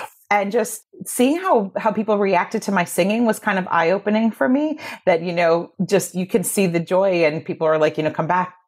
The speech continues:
come back again and sing again." So, so that was, like, very encouraging. And then after, like, aside from singing for my children, I also, when my daughter turned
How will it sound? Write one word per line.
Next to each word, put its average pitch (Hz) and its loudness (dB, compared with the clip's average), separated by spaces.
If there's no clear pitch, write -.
come 165 0
back 135 -2
again 302 2
and 165 2
sing 277 2
again." 208 0
So, 240 2
so 240 -2
that 233 0
was, 247 -2
like, 196 0
very 170 2
encouraging. 156 -2
And 208 0
then 208 2
after, 277 2
like, 175 -2
aside 208 0
from 220 -4
singing 196 2
for 175 -4
my 156 2
children, 151 0
I 180 0
also, 170 0
when 196 2
my 180 0
daughter 214 2
turned 185 -2